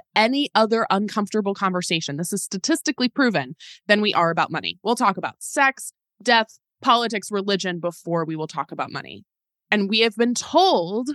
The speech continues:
that that is the polite thing to do, is avoid talking about money. But really, when we don't talk about money, we keep ourselves underpaid and overworked. And that is my not so conspiracy, conspiracy theory that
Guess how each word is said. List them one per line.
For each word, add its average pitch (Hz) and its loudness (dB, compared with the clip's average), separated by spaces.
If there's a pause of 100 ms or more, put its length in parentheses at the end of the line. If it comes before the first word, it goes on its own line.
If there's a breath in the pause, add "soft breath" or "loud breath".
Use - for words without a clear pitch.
(640)
that 202 0
that 233 4
is 254 -6
the 269 0
polite 220 0
thing 254 -4
to 294 -4
do, 349 2
is 214 2
avoid 208 0
talking 196 0
about 226 0
money. 320 2
But 214 0
really, 339 2
when 262 -2
we 247 0
don't 240 0
talk 247 2
about 233 2
money, 160 -6 (320)
we 233 0
keep - -2
ourselves 214 2
underpaid 175 -2
and 156 -4
overworked. 123 -8
And 190 2
that 202 4
is 190 0
my 185 2
not 233 4
so 320 0
conspiracy, 214 0
conspiracy 240 0
theory 202 2 (280 loud breath)
that 202 0